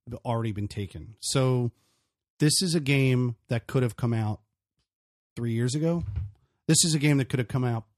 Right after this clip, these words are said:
pre-G T A five in many ways, in terms of mechanics and in terms of how they design things to function.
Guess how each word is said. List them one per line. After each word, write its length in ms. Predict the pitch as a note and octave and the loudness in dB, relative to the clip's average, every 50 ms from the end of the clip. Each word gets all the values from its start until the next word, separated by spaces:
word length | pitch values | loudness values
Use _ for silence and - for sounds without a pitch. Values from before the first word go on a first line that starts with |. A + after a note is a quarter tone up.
| _ - | _ -14
pre-G 1160 | - - C#3+ C3+ C3 B2+ B2 A#2+ A#2 G#2+ - _ _ _ _ _ - A#2+ A2 A2 A#2 B2+ A#2+ | -8 -4 -2 -2 0 0 0 -2 -4 -6 -8 _ _ _ _ _ -12 -8 -6 -4 -4 -4 -4
T 160 | - - A#2+ | -2 -2 -2
A 120 | A2 A2 G#2 | 0 -2 -2
five 380 | - - - G#2 G2+ G#2 G2+ | -2 -4 -4 -2 -2 -2 -4
in 120 | F#2 F#2+ F#2+ | -4 -4 -4
many 220 | F#2+ F#2+ F#2 F#2 | -4 -4 -6 -6
ways, 460 | F2+ F2+ E2+ E2 D#2 - - - - - _ _ _ _ _ | -6 -6 -8 -8 -10 -12 -14 -16 -16 -16 _ _ _ _ _
in 80 | - B2 | -6 -4
terms 260 | G#2 C3+ C3 B2 G#2 | -2 -2 -2 -2 -2
of 120 | A2+ G2+ G#2 | -4 -4 -6
mechanics 680 | G#2 G#2+ - - C#3+ C#3 C3+ B2+ B2+ B2+ B2 - - - - - - | -8 -10 -6 -2 0 2 2 2 2 0 -2 -4 -6 -8 -8 -8 -10
and 440 | - A#2 A2+ A2+ A2 A2 G#2+ G#2+ G#2 - _ _ _ _ _ _ | -8 -6 -4 -4 -4 -4 -4 -6 -8 -10 _ _ _ _ _ _
in 100 | C3 B2+ | -8 -6
terms 260 | A#2 - C3+ B2+ A2 | -4 -2 -2 -2 -2
of 100 | A2+ G#2 | -4 -6
how 220 | F2+ A#2 A#2+ A#2+ A#2+ | -4 -4 -2 -2 -2
they 140 | A#2 A#2 A2+ | -2 -2 -2
design 460 | G#2 G#2+ F#2 G#2+ A2+ A#2+ A#2+ A#2+ A2+ | -4 -4 -4 -4 -2 0 0 0 -2
things 400 | - - B2 A#2+ A#2 A#2 A2+ - - | -2 -2 -2 -2 0 -2 -2 -4 -6
to 100 | - G#2+ | -6 -8
function. 680 | - - A#2 A#2+ A2+ - - - B2 A#2+ A#2+ A#2 | -6 -4 -4 -4 -4 -6 -4 -4 -2 -2 -2 -4